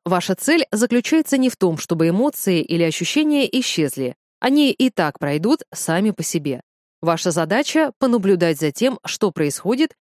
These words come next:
и понять, помогают ли предложенные техники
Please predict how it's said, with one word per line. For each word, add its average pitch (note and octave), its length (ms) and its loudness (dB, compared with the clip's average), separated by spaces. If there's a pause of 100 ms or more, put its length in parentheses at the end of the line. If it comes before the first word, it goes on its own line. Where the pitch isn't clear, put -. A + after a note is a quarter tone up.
(140)
и C#4 240 2
понять, G3 500 2 (240)
помогают F#3 540 0
ли E3+ 140 2
предложенные E3 600 0
техники F#3 520 0